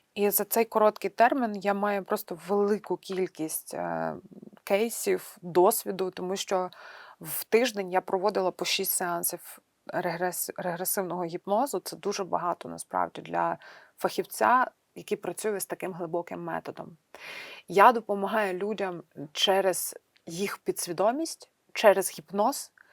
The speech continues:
через їх минуле життя, через їх кармічні родові програми. А, я допомагаю людям стати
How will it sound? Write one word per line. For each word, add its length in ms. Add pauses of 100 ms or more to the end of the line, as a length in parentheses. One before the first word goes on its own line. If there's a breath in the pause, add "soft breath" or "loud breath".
(200 soft breath)
через 340
їх 400
минуле 420
життя, 600
через 320
їх 320
кармічні 680 (360 loud breath)
родові 440
програми. 720 (720 loud breath)
А, 260
я 240
допомагаю 600
людям 500 (640)
стати 680